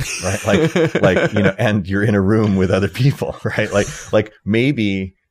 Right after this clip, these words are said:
Speaker 1: that's not, like, like, maybe that's not something to write off.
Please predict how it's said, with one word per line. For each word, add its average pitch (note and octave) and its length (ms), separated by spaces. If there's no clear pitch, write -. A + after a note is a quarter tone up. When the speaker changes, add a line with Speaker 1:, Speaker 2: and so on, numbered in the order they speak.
Speaker 1:
that's G2+ 340
not, F#2+ 380
like, G2+ 360
like, G2+ 180
maybe A2 180
that's A2 160
not A2 120
something G#2 300
to G#2 100
write F2 280
off. G2 460